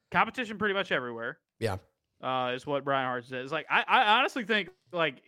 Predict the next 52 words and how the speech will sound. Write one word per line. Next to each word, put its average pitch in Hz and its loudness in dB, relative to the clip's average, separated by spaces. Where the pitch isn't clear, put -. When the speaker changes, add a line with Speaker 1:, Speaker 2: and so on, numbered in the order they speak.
Speaker 1:
it, 139 -12
when 143 -10
you 196 -8
have 240 0
seven 202 -2
or 196 0
eight 185 0
guys, 151 2
it's 156 -10
like, 151 0
"All 175 4
right, 196 2
let's 180 -2
find 262 0
the 196 -2
best 190 0
five, 180 4
and 139 -6
then, 175 -6
then 151 -4
we'll 165 2
deal 170 0
with 135 -4
it 110 -14
there." 139 -4
Brahms 196 4
makes 214 0
sense 185 0
'cause 156 -6
he 147 -2
has 151 4
a 143 -18
ton 165 0
of 139 -4
experience 139 -8
at 127 -20
center, 113 -10
right? 120 -2
Speaker 2:
Mm-hmm. 123 -4
Speaker 1:
Keandre 147 0
Jones, 139 -4
again, 131 -4
like, 123 -6
I 123 -12
think 120 -10
is 127 -18
right. 120 -14
So - -4
that's 254 2
probably 233 4
your 139 -2
two. 175 -4